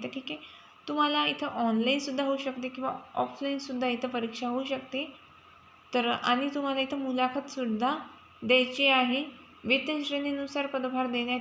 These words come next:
येईल. ठीक आहे, त्यानंतर पहा काय म्हटलेलं आहे इथं, सदर भरती प्रक्रिया राज्यस्तरावर एकत्रितरित्या राबविली जात असली तरी पदाची भरती यादी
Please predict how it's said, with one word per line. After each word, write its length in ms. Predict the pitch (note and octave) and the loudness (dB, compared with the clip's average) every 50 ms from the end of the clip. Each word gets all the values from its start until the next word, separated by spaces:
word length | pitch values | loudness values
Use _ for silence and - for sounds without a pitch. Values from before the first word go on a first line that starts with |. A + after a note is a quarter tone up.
| B3+ | -2
येईल. 200 | B3+ A#3+ A#3+ A#3+ | -4 -4 -4 -4
ठीक 260 | B3 - B3 B3+ - | -6 -6 -8 -6 -6
आहे, 140 | D#4 D#4 D4 B3+ C#4+ - - - - - - - - - - - - | -6 -6 -6 -6 -10 -14 -20 -20 -20 -20 -20 -20 -20 -20 -18 -6 0
त्यानंतर 440 | C4 C4+ C4+ C4 B3 B3 C4+ C#4+ D4 | 0 2 2 2 -2 -2 -2 -2 -2
पहा 260 | C#4+ D4 C#4+ C#4 C#4 | 0 -2 -2 -2 -2
काय 260 | C#4 - C4+ C4 C4 | -4 0 2 2 2
म्हटलेलं 440 | C4 C4 C4 C4 C4 B3+ B3+ B3+ C4 | 2 0 -2 -2 -2 -2 0 0 2
आहे 300 | C4 B3+ B3+ B3+ B3 B3 | 2 2 2 2 2 0
इथं, 320 | B3 B3 B3 - C4 D#4 F4 - - - - - - - - - - - - - - - - - - - - - - - - - - - - - - - - - - - - - - - - - | 0 -2 -4 -4 -6 -6 -8 -10 -16 -20 -20 -20 -20 -20 -20 -20 -20 -20 -20 -20 -20 -20 -20 -20 -20 -20 -20 -20 -20 -20 -20 -20 -20 -20 -20 -20 -20 -20 -20 -20 -20 -20 -20 -20 -20 -20 -8 -2
सदर 320 | C4+ B3+ A#3+ C#4 D4+ D#4+ D#4 | 0 2 4 4 4 4 4
भरती 320 | D4+ D4 C#4+ - - C#4+ | 2 0 -2 -2 -4 -4
प्रक्रिया 560 | C#4+ - C#4+ C#4 C#4 C#4 C#4 C4+ C4+ C4+ C4+ | -4 -2 -2 -2 0 2 2 2 4 2 2
राज्यस्तरावर 720 | C4+ C4 B3 A3 - B3+ B3+ - - C4 B3+ B3+ B3+ B3+ B3+ | 2 2 0 -2 -2 -6 -6 -4 -2 2 2 4 4 4 2
एकत्रितरित्या 1000 | B3+ B3 - - A3 - - - - D4 D#4 D4 D4 C#4+ C#4 C4 C4+ C4+ C4 C4 | 0 0 0 -2 -2 -2 -4 -8 -6 -4 -4 -4 -2 -2 -2 0 0 2 2 2
राबविली 440 | C4 B3 A#3+ B3+ B3 A#3 A#3+ B3 | 2 0 0 0 -4 -2 -2 -2
जात 320 | A3+ A#3 A#3+ A#3 A#3 A3+ A#3+ | -2 0 0 0 0 0 -2
असली 420 | A#3 A#3 - C4 B3+ A#3 A3+ A#3 - - - - - - - - - | -4 -4 -2 -2 0 0 0 -2 -6 -10 -14 -18 -20 -20 -10 0 4
तरी 320 | C#4+ D4 C#4 C#4 C4 C4 C4+ - - - - - - - - | 6 6 6 6 4 0 -2 -6 -10 -20 -20 -20 -4 2 4
पदाची 440 | B3 A#3 A#3+ C4+ C#4 C#4 C#4 D#4+ D#4 | 4 6 6 4 2 2 2 -2 0
भरती 440 | D4 D4 C#4 C#4 C#4+ - C#4 C#4 | 0 0 -2 -2 -2 0 2 4
यादी 260 | C4+ C4+ C4 B3+ C4 | 4 4 4 4 0